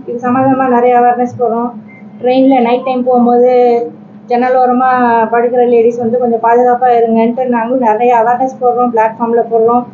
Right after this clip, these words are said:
அப்புறம் பொதுமக்கள் கூடுற இடத்துல நிறைய இடத்துல அவேர்னஸ் போடுறோம். இந்த மாதிரி பப்ளிக்கும் கொஞ்சம் அவேர்னஸா இருக்கணும். நைட் டைம் இது வந்து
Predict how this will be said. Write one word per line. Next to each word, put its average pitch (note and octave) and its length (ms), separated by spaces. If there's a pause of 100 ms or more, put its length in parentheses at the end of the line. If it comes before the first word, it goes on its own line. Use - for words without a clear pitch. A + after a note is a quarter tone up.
(380)
அப்புறம் A#3 580
பொதுமக்கள் B3+ 540
கூடுற B3 140
இடத்துல A#3+ 440
நிறைய A3+ 340 (400)
இடத்துல A#3 260
அவேர்னஸ் A#3+ 520
போடுறோம். A#3 360 (760)
இந்த B3 120
மாதிரி D4 420
பப்ளிக்கும் D4 580
கொஞ்சம் C4 260
அவேர்னஸா C4 400
இருக்கணும். A3+ 460 (440)
நைட் B3 400
டைம் C4+ 220
இது C4+ 220
வந்து B3 260